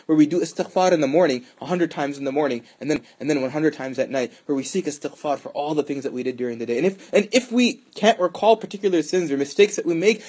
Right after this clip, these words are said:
then we seek istighfar for those moments that we didn't spend in the remembrance of Allah subhanahu wa ta'ala,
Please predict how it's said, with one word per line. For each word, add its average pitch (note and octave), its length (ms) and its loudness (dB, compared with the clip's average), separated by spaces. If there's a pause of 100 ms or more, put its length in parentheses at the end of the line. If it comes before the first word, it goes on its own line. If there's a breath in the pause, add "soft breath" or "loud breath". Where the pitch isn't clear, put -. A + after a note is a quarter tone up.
(100)
then F3+ 100 4
we F#3+ 60 6
seek A#3 220 0
istighfar G#3 640 0
for G3 160 -2
those F3+ 220 4
moments F#3+ 400 2
that E3+ 80 -2
we D#3+ 120 -6
didn't E3+ 280 2
spend E3+ 320 -4
in E3+ 80 -4
the C#3+ 80 0
remembrance C#3+ 420 -2
of B2+ 80 -8
Allah C3+ 200 -2
subhanahu C#3+ 400 -6
wa C#3+ 60 -2
ta'ala, D#3+ 360 -2